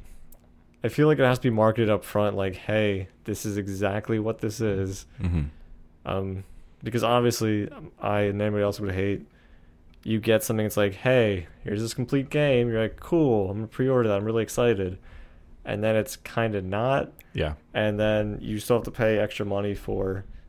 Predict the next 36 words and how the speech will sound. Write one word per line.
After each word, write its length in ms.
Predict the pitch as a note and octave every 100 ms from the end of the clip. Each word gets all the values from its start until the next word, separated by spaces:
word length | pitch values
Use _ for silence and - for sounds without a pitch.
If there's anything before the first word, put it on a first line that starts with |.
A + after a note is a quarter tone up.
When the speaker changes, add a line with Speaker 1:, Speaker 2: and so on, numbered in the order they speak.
| -
Speaker 1:
D 180 | G#2+ G#2+
L 140 | G#2
Cs 720 | G#2 - G#2 G2+ G2+ F#2+ - -
or 540 | - G2 G2 F#2+ F#2+
other 180 | - G2+
content 480 | G2+ G#2+ G2+ - G#2
where 60 | G2+
it's 100 | G2
like, 200 | G2 F#2+ - - - -
"Oh, 260 | G2+ F#2
this 300 | F#2+ G#2+ G2
now 460 | A2 G#2+ G#2+ A2 A2
kinda 200 | - G#2+
makes 260 | G#2 G#2+ -
it 40 |
an 20 | G#2+
actual 280 | G#2 A2
game 280 | G2+ G#2 G#2
versus 560 | G2+ G2+ - G2+ F#2+ - - - - - -
a 120 | A#2
half-assed 720 | G2+ - G#2+ G#2+ A2 G#2 G2+ -
remodel, 680 | G#2 A2 A2 A2+ A2+ A2 A2 - -
Speaker 2:
Yeah. 140 | A#2 -
Speaker 1:
Assassin's 500 | - A2 - G#2+ -
Creed," 380 | - A2+ A2 A2+ - - -
or 80 | -
something 260 | B2+ C3 A#2
like 160 | A2 F2+
that. 500 | C2+ C3 A#2+ A#2+ G#2+
Speaker 2:
<laughs> 340 | - - - -
And 120 | A2+
I 40 |
feel 180 | A#2 D#3
like 340 | C3 G#2+ F#2+ - _ _ _ - - G2+
game 380 | G2+ G#2+ G2+ F2+
critics 680 | - F2 G2 - - -